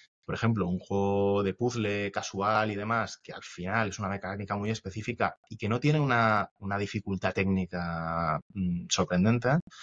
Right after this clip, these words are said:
que, pues, hacer un prototipo del Red Dead Redemption, eh, con todas, eh, las, mm, bueno,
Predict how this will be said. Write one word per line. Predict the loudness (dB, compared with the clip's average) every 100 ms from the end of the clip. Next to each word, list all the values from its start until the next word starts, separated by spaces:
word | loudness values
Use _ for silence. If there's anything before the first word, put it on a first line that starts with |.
| -18 -20 _ _
que, | 4 6 6 4
pues, | 0 0 0
hacer | 0 2
un | 2
prototipo | 2 2 0 2 2
del | 4 2 2
Red | 0 0
Dead | 0 0
Redemption, | 2 2 2 0 2 4 4 2 0
eh, | 0 2 0
con | -2 0 0
todas, | 2 4 4 4 4 2 2
eh, | 2 4
las, | 4 4 2 -2
mm, | 0 2 2 0
bueno, | -2 -6